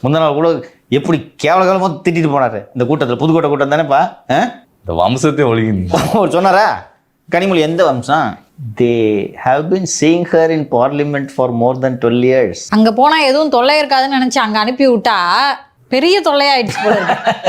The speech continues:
Speaker 1: <laughs> எது எப்படி மாறும்னே சொல்ல முடியாதுங்க. அரசியல்ல இதெல்லாம் கணிச்சு நீங்க வேலை செய்யணும்.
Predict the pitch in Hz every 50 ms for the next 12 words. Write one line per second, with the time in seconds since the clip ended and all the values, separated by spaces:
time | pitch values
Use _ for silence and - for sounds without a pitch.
0 | 175 - - - 170 - - - - - _ _ 196 160 110 92 101 120 120 160
1 | 139 110 95 92 90 - 139 143 151 156 151 151 151 151 156 156 - 131 127 143
2 | 147 147 139 139 113 101 104 92 85 92 107 127 131 107 87 85 - - - -
3 | _ _ _ _ _ _ _ - - - - - - - - - - - - -
4 | - - - 80 - 123 139 131 - - 131 127 139 147 135 104 92 92 95 104
5 | 113 127 131 143 147 156 160 165 165 160 - - - 101 104 131 160 160 - -
6 | - 190 180 185 170 165 151 147 139 135 120 - 127 110 95 90 - -